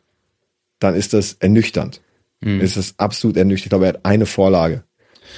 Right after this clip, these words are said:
Speaker 2: Genau, ich wollte gerade eben mal gucken. Er hat eine Vor-,
Speaker 1: Ja.
Speaker 2: ja, er hat ein Tor in der Europa League in sieben Spielen und eine Vorlage in achtzehn Premier League Spielen, dazu zwei
Speaker 1: Achtzehn Premier League Spielen.
Speaker 2: in den
Speaker 1: Eine
Speaker 2: Cup-Spielen.
Speaker 1: Vorlage.
Speaker 2: Aber er ist in Anführungszeichen im Saft, weil das hab ich zuletzt ein bisschen verkannt.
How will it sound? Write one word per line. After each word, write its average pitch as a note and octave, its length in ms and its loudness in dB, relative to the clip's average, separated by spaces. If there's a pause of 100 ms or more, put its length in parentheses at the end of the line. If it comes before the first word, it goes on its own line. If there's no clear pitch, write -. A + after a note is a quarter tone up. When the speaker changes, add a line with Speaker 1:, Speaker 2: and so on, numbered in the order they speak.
(240)
Speaker 2:
Genau, F#2 160 -2
ich F2+ 60 -4
wollte F#2+ 120 -2
gerade F#2+ 140 -2
eben G#2 80 2
mal F#2+ 80 2
gucken. A2+ 260 -4
Er G2+ 80 0
hat - 100 -12
eine A#2+ 200 2
Vor-, A2+ 360 0
Speaker 1:
Ja. F#2 80 -4
Speaker 2:
ja, - 80 2
er B2+ 40 0
hat A2 180 -2
ein D#3 220 0
Tor D#3 260 2
in C#3 80 0
der A2+ 80 4
Europa D3+ 260 2
League E3 200 0
in D#3 100 0
sieben C#3 240 -2
Spielen C#3 420 0
und G#2 140 -2
eine G#2+ 220 0
Vorlage G#2+ 540 2
in F#2+ 80 -2
achtzehn - 440 -4
Premier A2 260 0
League A2 160 -2
Spielen, G#2+ 280 -2
dazu F#2+ 200 -4
zwei F#2+ 300 -2
Speaker 1:
Achtzehn G#2 220 2
Premier G2+ 280 0
League G2 140 -4
Spielen. G#2+ 360 -12
Speaker 2:
in F#2+ 140 -4
den F#2+ 100 0
Speaker 1:
Eine A2+ 160 4
Speaker 2:
Cup-Spielen. A2 360 0
Speaker 1:
Vorlage. C#3+ 340 0 (760)
Speaker 2:
Aber E3 720 0 (260)
er F2+ 160 2
ist A#2+ 180 0
in G2+ 80 -2
Anführungszeichen A2 720 0
im G2 180 -2
Saft, G2+ 380 0
weil F#2 140 2
das G2 180 -2
hab - 180 -4
ich - 180 -6
zuletzt B2+ 320 -2
ein B2 80 0
bisschen B2 240 -2
verkannt. A#2+ 480 -2